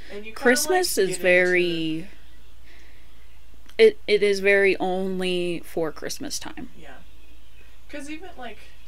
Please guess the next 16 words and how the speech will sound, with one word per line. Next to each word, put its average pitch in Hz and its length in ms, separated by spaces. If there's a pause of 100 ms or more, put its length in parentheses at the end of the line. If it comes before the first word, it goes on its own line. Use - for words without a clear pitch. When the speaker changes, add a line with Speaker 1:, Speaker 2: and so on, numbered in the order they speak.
Speaker 1:
I 240 80
feel 311 120
like 349 180
you 330 80
kinda 233 300
get 185 240
into, 170 720 (1300)
like, 156 240 (340)
the 160 140
fall 156 500
vibes, 226 720
and 170 140
you're 160 140
like, 151 280
"Oh 202 80
yeah, 208 220